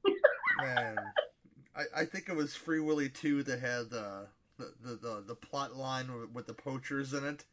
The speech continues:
Th-, this guy needed to be part of that movie, 'cause, um, this guy could talk to sharks and shit, and when you reach that upper level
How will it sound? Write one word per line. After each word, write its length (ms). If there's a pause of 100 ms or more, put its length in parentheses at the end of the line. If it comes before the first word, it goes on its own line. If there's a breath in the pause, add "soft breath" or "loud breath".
(360)
Th-, 120
this 200
guy 180
needed 280
to 40
be 140
part 260
of 60
that 240
movie, 300
'cause, 320
um, 500 (160)
this 160
guy 180
could 160
talk 220
to 60
sharks 380
and 120
shit, 260 (220)
and 340 (320)
when 120
you 80
reach 240
that 140
upper 220
level 480